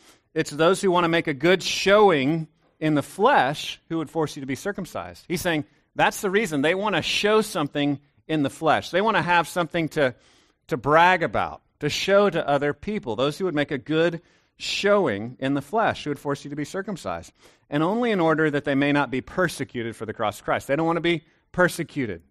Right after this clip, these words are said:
Others are telling them, "You can't be one of us if you go for this Jesus stuff, if you follow Jesus," or, to put it more specifically in the Jewish context,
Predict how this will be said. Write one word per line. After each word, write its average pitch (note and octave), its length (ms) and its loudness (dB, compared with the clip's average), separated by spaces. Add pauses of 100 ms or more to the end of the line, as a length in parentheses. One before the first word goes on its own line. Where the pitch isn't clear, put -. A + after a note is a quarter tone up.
(560)
Others D#3+ 340 2
are D3 40 -6
telling D#3+ 380 0
them, C#3+ 160 0
"You D3+ 140 2
can't F#3 280 -4
be F3 120 2
one F#3 180 0
of F3 140 0
us F#3 280 4
if C#3+ 160 -8
you D#3 100 0
go D#3+ 200 4
for E3 160 -2
this D#3+ 340 0 (220)
Jesus D3 320 -4
stuff, B2 260 -4
if B2 100 -14
you D3 120 -2
follow D#3+ 440 2 (240)
Jesus," D3 400 -2
or, D3+ 360 4
to - 140 -14
put D#3 180 -4
it C#3 100 -4
more C#3+ 160 0
specifically C3 640 -4
in B2+ 80 -2
the B2 60 -4
Jewish E3+ 260 -4
context, A#2+ 640 -6